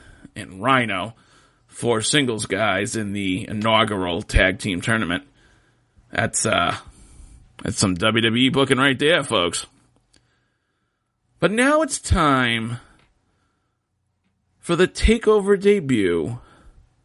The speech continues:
of Asuka. Match number three,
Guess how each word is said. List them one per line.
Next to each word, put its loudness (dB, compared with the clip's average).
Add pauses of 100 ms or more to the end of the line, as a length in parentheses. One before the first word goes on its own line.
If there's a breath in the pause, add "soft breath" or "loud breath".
(720)
of -10 (100)
Asuka. -2 (2500 soft breath)
Match 2
number 4
three, 2